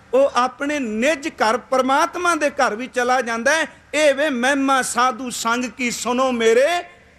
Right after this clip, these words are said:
ਮੀਤਾ। ਇੱਕ ਘੜੀ ਦਾ ਇੱਕ ਮੈਂ ਤੁਹਾਨੂੰ ਉਦਾਹਰਨ ਅੱਜ ਦੇਣੀ ਹੈ ਇਤਿਹਾਸ ਵਿੱਚੋਂ। ਤੇ ਮਾਲਵੇ ਦੀ ਧਰਤੀ ਦਾ ਉਹ ਬਜ਼ੁਰਗ ਜਿਸ ਦਾ ਸੰਬੰਧ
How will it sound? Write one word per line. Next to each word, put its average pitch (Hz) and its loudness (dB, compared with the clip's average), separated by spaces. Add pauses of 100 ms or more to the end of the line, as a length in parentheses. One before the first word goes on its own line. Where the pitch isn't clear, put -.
(140)
ਮੀਤਾ। 226 0 (640)
ਇੱਕ 349 -2
ਘੜੀ 247 0
ਦਾ 220 0 (640)
ਇੱਕ 349 -2
ਮੈਂ 285 2
ਤੁਹਾਨੂੰ 240 0
ਉਦਾਹਰਨ 233 0 (120)
ਅੱਜ 233 -2
ਦੇਣੀ 220 0
ਹੈ 143 -8 (640)
ਇਤਿਹਾਸ 233 0
ਵਿੱਚੋਂ। 208 -6 (1300)
ਤੇ 247 4
ਮਾਲਵੇ 233 0
ਦੀ 254 -6
ਧਰਤੀ 226 -2
ਦਾ 247 0 (800)
ਉਹ 240 4
ਬਜ਼ੁਰਗ 196 -2 (920)
ਜਿਸ 240 -2
ਦਾ 240 0
ਸੰਬੰਧ 240 -2